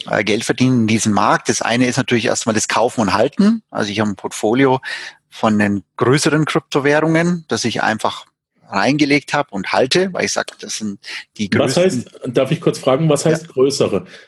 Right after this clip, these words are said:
Speaker 2: Größere hier im Kreismodell, die tatsächlich nach der Marktkapitalisierung die großen sind oder die, die, die konventionellen sind?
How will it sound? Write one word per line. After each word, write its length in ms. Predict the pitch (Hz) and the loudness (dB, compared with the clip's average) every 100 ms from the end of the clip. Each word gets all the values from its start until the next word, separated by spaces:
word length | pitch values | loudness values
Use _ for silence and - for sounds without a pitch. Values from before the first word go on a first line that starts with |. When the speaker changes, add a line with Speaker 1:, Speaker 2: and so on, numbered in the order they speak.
| _ - | _ -6
Speaker 2:
Größere 720 | 123 147 175 175 143 151 151 | 0 2 2 2 2 2 2
hier 460 | 120 139 156 143 135 | -2 2 4 4 2
im 260 | 135 131 | 0 0
Kreismodell, 840 | 117 123 131 135 139 123 123 123 123 | 0 2 4 2 0 2 4 4 2
die 160 | 131 117 | 0 0
tatsächlich 720 | 127 120 123 143 131 143 127 | 2 0 2 0 0 -2 -2
nach 260 | 127 120 113 | -2 -2 -2
der 140 | 123 | 0
Marktkapitalisierung 1500 | 113 120 120 - 127 120 117 120 113 - 123 113 113 110 104 - - - | 2 0 -4 -4 -2 0 -2 -2 -2 -2 2 2 2 0 -6 -16 -20 -4
die 140 | 107 | -2
großen 480 | - 113 135 160 190 | 0 2 2 4 2
sind 500 | 190 208 226 226 - | 2 2 2 2 2
oder 720 | 135 147 170 175 180 185 185 | 4 6 4 4 4 4 4
die, 300 | 165 170 170 | 0 0 0
die, 200 | 165 165 | 2 0
die 200 | 165 160 | 2 0
konventionellen 960 | 160 151 151 143 143 - 135 131 113 98 | 0 0 2 2 0 0 2 4 4 2
sind? 420 | 92 90 85 - | 0 -2 -2 -12